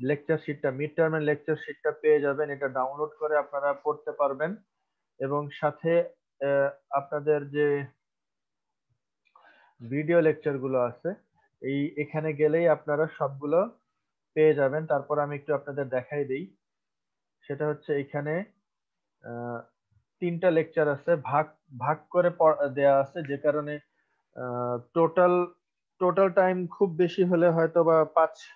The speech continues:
five hours এর বেশি হওয়ার কথা না, Five, পাঁচ ঘন্টার মতো হবে, পাঁচ, সাড়ে পাঁচ ঘন্টা আপনাদের, আহ, এখানে lecture যেগুলো দেওয়া,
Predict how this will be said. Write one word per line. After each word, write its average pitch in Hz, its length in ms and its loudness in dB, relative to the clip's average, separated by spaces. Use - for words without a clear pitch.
five 165 220 4
hours 156 280 4
এর 143 160 0
বেশি 143 280 -4
হওয়ার 139 260 2
কথা 135 280 -6
না, 110 120 -12
Five, 131 380 -4
পাঁচ 147 220 2
ঘন্টার 147 380 -2
মতো 147 240 -6
হবে, 143 340 0
পাঁচ, 143 220 -4
সাড়ে 147 220 -2
পাঁচ 139 260 -2
ঘন্টা 135 380 -2
আপনাদের, 139 400 -4
আহ, 120 580 -14
এখানে 135 320 -14
lecture 127 440 -10
যেগুলো 131 360 -4
দেওয়া, 127 440 -2